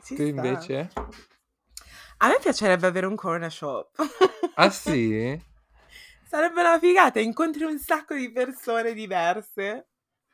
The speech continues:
Speaker 2: Sì, ma poi devi stare aperto fino alle... che devi svegliarti alle sei per prendere il,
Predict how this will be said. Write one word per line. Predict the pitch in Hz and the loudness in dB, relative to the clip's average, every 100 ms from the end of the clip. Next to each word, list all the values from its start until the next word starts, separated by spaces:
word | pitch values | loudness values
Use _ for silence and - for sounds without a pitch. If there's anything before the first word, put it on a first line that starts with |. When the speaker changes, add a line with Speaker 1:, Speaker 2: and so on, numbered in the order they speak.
| _ _ _ - | _ _ _ -16
Speaker 2:
Sì, | - 175 | -6 -4
ma | 113 | -4
poi | - 180 | -2 0
devi | 143 113 | 0 -2
stare | - 117 117 120 117 110 | -2 0 2 2 0 -2
aperto | 113 117 - 117 117 - 123 117 | -6 -8 -4 -4 -4 -10 -8 -8
fino | 110 120 120 117 110 110 | -10 -12 -10 -8 -8 -10
alle... | 110 107 110 110 107 110 - | -10 -10 -12 -12 -14 -16 -16
che | 101 107 110 | -14 -12 -12
devi | 98 104 | -12 -12
svegliarti | 104 107 110 110 - | -10 -8 -6 -6 -8
alle | 110 | -10
sei | 107 107 110 | -10 -10 -10
per | 113 | -10
prendere | 107 113 107 104 | -14 -10 -8 -6
il, | 107 110 | -6 -8